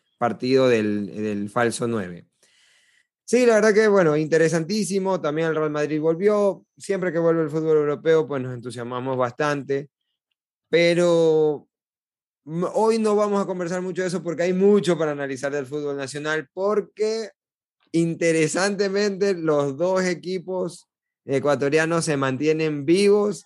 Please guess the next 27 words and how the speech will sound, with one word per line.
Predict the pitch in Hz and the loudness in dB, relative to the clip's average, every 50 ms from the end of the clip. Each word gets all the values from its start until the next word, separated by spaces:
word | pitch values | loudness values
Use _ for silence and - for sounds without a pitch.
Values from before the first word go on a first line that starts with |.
| _ _ _ | _ _ _
y | - 151 147 147 151 | -6 -4 -2 -2 -2
muy | 156 170 214 254 269 240 190 160 156 | 0 0 0 0 2 2 0 0 0
vivos | 156 160 156 151 147 139 131 131 | 0 0 -2 -2 -2 -2 -4 -6
en | 127 120 | -6 -8
la, | 120 120 113 110 | -6 -6 -8 -8
en | - 123 120 | -8 -6 -4
las | 120 113 107 | -4 -4 -4
copas. | - 123 107 95 87 92 92 - _ _ _ _ _ _ _ _ _ - | -6 -8 -8 -8 -10 -14 -20 -20 _ _ _ _ _ _ _ _ _ -6
Eh, | 117 120 123 123 120 120 120 120 120 120 117 117 117 117 117 107 | -4 -2 0 0 0 2 2 2 2 2 0 0 -2 -4 -6 -6
comencemos | - 131 131 135 139 131 165 170 175 175 | -6 -6 -4 -4 -2 -2 0 2 2 2
hablando | 170 165 170 170 175 165 | 2 2 2 2 2 2
por | - 156 151 156 | 2 2 0 2
Liga. | 175 220 233 220 208 196 190 190 180 - - - | 2 0 2 2 2 2 2 0 -2 -4 -6 -6
Eh, | 135 131 127 123 123 123 120 | -6 -6 -4 -4 -6 -8 -8
Liga, | 120 123 139 156 151 156 156 147 | -8 -6 -4 -2 0 0 0 0
un | 147 147 151 147 | 0 0 -2 0
partido, | 156 151 135 131 165 160 131 | 0 -2 0 2 0 0 0
para | 139 127 120 120 | 0 -2 -2 -2
mí, | 135 165 190 202 | -2 -2 0 0
Liga | 180 165 165 175 185 185 170 | 0 2 2 2 2 0 -2
jugaba | 160 156 139 135 139 147 156 160 147 | -2 -4 -4 -2 0 2 2 2 0
con | - 156 143 139 131 | -2 -6 -6 -4 -4
el | 123 120 107 - _ | -6 -6 -6 -10 _
cuco | - - 180 190 185 185 196 190 190 185 - - _ _ | -4 -2 -2 -2 -2 -2 -2 0 0 -2 -4 -8 _ _
de | - 120 135 131 | -8 -4 -2 0
la | 131 123 | 0 0
Sudamericana, | 120 - 131 123 117 120 117 123 127 151 165 151 139 139 139 156 160 | -2 -2 -4 -4 -2 -4 -4 -4 -2 -2 -2 -2 -2 -2 -4 -6 -8